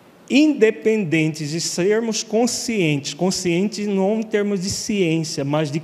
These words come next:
consciência efetiva daquilo que sabemos. Independente de sermos conscientes ou não dessa realidade,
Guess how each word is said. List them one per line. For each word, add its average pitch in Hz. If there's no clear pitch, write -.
consciência 240
efetiva 180
daquilo 170
que 185
sabemos. 127
Independente 233
de -
sermos 202
conscientes 151
ou 247
não 151
dessa 147
realidade, 135